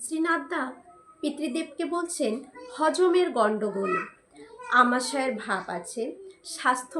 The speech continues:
ভালো যাচ্ছে না। শ্রী শ্রী পিতৃদেব শুনে বললেন, শ্বেত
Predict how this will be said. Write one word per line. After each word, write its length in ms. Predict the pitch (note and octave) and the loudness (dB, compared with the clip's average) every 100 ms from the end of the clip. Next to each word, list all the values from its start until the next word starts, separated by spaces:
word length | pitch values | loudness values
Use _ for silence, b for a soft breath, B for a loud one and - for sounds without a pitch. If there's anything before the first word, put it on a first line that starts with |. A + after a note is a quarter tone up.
| A#3+ | -6
ভালো 300 | - G#3+ A#3 | -2 0 0
যাচ্ছে 460 | A#3+ - - - - | -4 -6 -10 -14 -12
না। 140 | - - - _ _ B B _ | -12 -14 -20 _ _ B B _
শ্রী 120 | - C#4+ | -4 -4
শ্রী 140 | - | -2
পিতৃদেব 640 | C#4+ C4+ A#3+ A#3 B3+ C#4+ C#4+ | -4 -6 -8 -6 -4 -2 -2
শুনে 400 | - - A#3 A3+ | -4 -6 0 0
বললেন, 480 | G#3 A3+ A3+ D4 C#4+ - - _ _ _ _ _ _ - | 0 -2 2 2 2 -4 -14 _ _ _ _ _ _ -12
শ্বেত 640 | - - - D4+ D#4+ E4 | -8 -8 -2 2 2 0